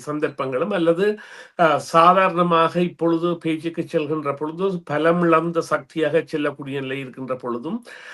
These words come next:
அதை அவர்கள் பலமாக பாய்ப்பதற்காக பெரிய கோரிக்கைகளை முன்வைக்கக்கூடிய சாத்தியக்கூறுகள் இருக்கின்றன.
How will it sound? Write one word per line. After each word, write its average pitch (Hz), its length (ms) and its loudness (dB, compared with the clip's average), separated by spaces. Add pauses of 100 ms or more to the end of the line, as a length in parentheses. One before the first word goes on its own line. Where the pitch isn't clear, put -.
(120)
அதை 185 380 2
அவர்கள் 170 400 0
பலமாக 190 600 4
பாய்ப்பதற்காக 165 880 0
பெரிய 196 320 -2
கோரிக்கைகளை 160 580 -2
முன்வைக்கக்கூடிய 139 720 -8 (100)
சாத்தியக்கூறுகள் 151 760 0
இருக்கின்றன. 127 580 -8